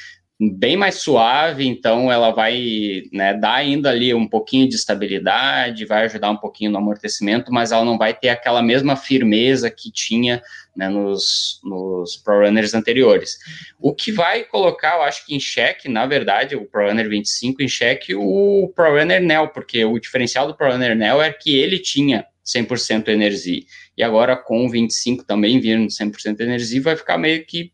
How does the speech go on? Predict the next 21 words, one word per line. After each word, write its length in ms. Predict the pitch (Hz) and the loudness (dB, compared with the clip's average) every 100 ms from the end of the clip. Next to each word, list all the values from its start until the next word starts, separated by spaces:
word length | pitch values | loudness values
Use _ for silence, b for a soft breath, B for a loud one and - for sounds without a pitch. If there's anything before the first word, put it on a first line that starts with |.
| _ | _
muito 320 | 120 131 - | 0 0 2
parecido, 600 | 156 143 139 - 160 180 | 0 0 -4 -4 -2 -2
só 240 | 175 156 | -2 2
a 40 | 147 | 2
mudança 380 | 160 139 143 143 | 4 2 2 0
de 80 | |
cabedal, 560 | 135 135 123 110 113 147 | -2 0 2 2 2 2
um 200 | 143 131 | 2 2
é 80 | 123 | 2
o 80 | 117 | 0
design 600 | 104 104 117 107 95 - B B | 0 0 2 0 -2 -6 B B
com 220 | - 120 | -2 4
Nietzsche 520 | 117 123 196 196 - | 6 6 2 -2 -2
e 180 | 156 139 | 0 0
botinha, 640 | 117 113 - - 139 156 147 | 2 0 -2 -6 -4 -2 0
e 20 | |
o 120 | 123 | 2
outro 260 | 123 131 127 | 0 0 -2
é 20 | |
mais 260 | 113 113 | 0 -2
tradicional. 800 | - 117 110 - 113 104 147 214 | -2 -2 -2 -2 0 0 0 -4